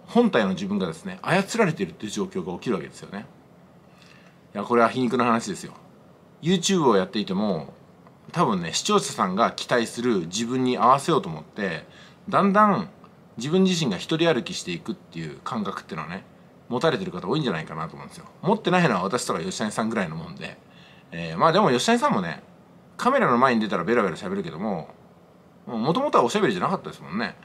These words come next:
つまりは、作り上げられた自分が、本体の自分をまた作り上げているっていうようなね、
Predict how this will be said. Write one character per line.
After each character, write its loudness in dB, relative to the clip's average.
つ -6
ま 6
り 2
は、 4
作 -4
り 4
上 6
げ 6
ら 6
れ 2
た -2
自 -4
分 0
が、 6
本 4
体 4
の 2
自 -4
分 -2
を 0
ま 0
た 0
作 -8
り 2
上 6
げ 0
て -6
い -6
る -6
っ -6
て -18
い -18
う -20
よ -18
う -12
な -8
ね、 -10